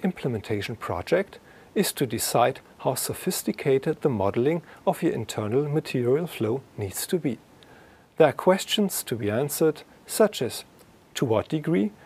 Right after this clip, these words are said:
do I need to automate processes, and how do I gain efficiency? How many system controls do I put in place to avoid human errors? And finally,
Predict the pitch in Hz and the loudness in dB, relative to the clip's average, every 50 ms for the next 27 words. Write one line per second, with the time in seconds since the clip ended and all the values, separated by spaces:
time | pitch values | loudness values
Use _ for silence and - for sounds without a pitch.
0 | - - - - 170 165 147 131 123 117 120 131 - - 156 143 - - 101 98 | -20 -20 -4 4 8 8 8 8 6 2 0 -2 0 0 -2 -2 -2 -2 -6 -6
1 | - - 120 110 131 - - - - - - 165 - - - 123 - - - - | -6 -4 -4 -2 -2 -2 -4 -8 -4 -2 0 0 0 0 -4 -4 -6 -6 -10 -12
2 | - - - - - - - - 202 170 - - 120 110 120 - - - - - | -16 -16 -20 -20 -20 -14 -8 -4 -4 -4 -2 -2 -2 0 0 -2 -4 -10 -12 -4
3 | - 185 175 170 147 123 - 107 107 120 143 143 185 196 - - - 220 - - | 0 2 2 2 2 2 2 2 2 0 -2 -4 -6 -8 -6 -4 -4 -4 -4 -4
4 | 151 117 - - - - - - - - - - - - - - - _ _ _ | -6 -8 -8 -10 -12 -14 -16 -18 -20 -20 -20 -20 -20 -20 -20 -20 -20 _ _ _
5 | _ _ _ _ _ _ _ - - 139 135 139 131 117 110 98 - - - 220 | _ _ _ _ _ _ _ -2 2 4 4 4 4 2 0 -2 -2 0 0 0
6 | - - - 170 143 - - 135 110 - - 117 104 98 87 - - - - - | 0 0 -2 -4 -4 -2 -4 -4 -4 -2 -2 0 0 -2 -2 -6 -10 -14 -16 -20
7 | - - - - - 180 147 127 - - - - - - - - - - - - | -20 -20 0 4 6 6 6 4 0 -6 -14 -20 -20 -20 -12 -4 -2 -2 -2 -2
8 | - 120 101 - - - - 127 120 123 147 175 - - - - - - - - | -4 -8 -8 -10 -12 -6 -2 0 2 2 2 0 -2 -6 -10 -10 -14 -20 -20 -20
9 | - - - - - - _ - - 233 185 123 107 92 104 127 - - - - | -20 -20 -20 -20 -20 -20 _ 0 4 4 4 4 2 0 0 -2 -4 -6 -10 -18
10 | - - - - - - - - 117 117 110 117 120 139 - - 160 160 135 107 | -20 -20 -20 -20 -20 -14 -8 -4 -2 0 0 0 0 0 4 4 6 6 4 2
11 | - - - - - - - - - - - 123 - - - 117 101 104 120 131 | 0 -4 -8 -12 -14 -16 -20 -20 -12 -8 -6 -6 -6 -4 -2 0 0 2 2 2
12 | 147 175 208 220 | 2 2 2 0